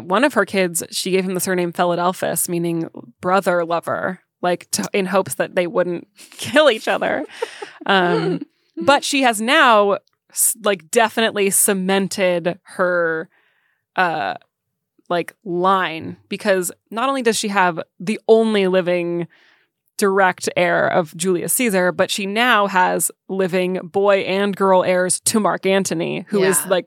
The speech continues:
Speaker 1: Caesar's replacement, basically.
Speaker 2: Wow.
Speaker 1: So she's the queen of queens at this moment.
Speaker 2: I love her.
Speaker 1: She's fab.
Speaker 2: She, <laughs> she is fab.
Speaker 1: She does a lot of murdering, but everybody else was,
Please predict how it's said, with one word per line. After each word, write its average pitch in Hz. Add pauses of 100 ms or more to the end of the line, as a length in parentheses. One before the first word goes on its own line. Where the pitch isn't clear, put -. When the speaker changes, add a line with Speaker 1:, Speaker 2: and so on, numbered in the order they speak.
(140)
Speaker 1:
Caesar's 180
replacement, -
basically. 127
Speaker 2:
Wow. 190 (840)
Speaker 1:
So 208
she's 196 (840)
the -
queen 170
of 170
queens 170
at 175
this -
moment. 170
Speaker 2:
I 349
love 170
her. - (180)
Speaker 1:
She's -
fab. - (240)
Speaker 2:
She, - (280)
<laughs> -
she 339
is 277
fab. 180
Speaker 1:
She 262
does 294
a 466
lot 220
of 190
murdering, 240
but 220
everybody 208
else 190
was, 175